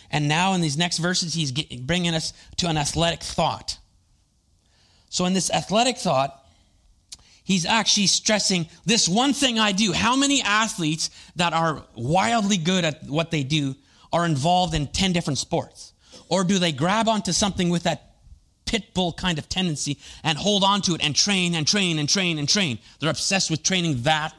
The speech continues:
particular sport. There's some people that are great at three, four sports. But on the whole, folks that are really excelling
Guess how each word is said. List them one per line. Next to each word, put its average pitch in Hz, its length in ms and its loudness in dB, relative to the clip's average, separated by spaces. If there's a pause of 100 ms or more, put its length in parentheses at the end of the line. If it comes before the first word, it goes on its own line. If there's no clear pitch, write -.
(120)
particular 139 380 -6
sport. 127 340 -4 (400)
There's 302 180 0
some 208 160 2
people 139 240 -2
that 127 120 0
are 113 80 -4
great 120 200 -2
at 107 140 -8
three, 123 180 -4
four 104 200 -6
sports. - 420 -10 (580)
But 151 200 -2
on 214 160 2
the 226 100 2
whole, 175 540 -2 (500)
folks - 540 -2
that 156 180 0
are 147 80 2
really 185 320 2
excelling 165 640 -2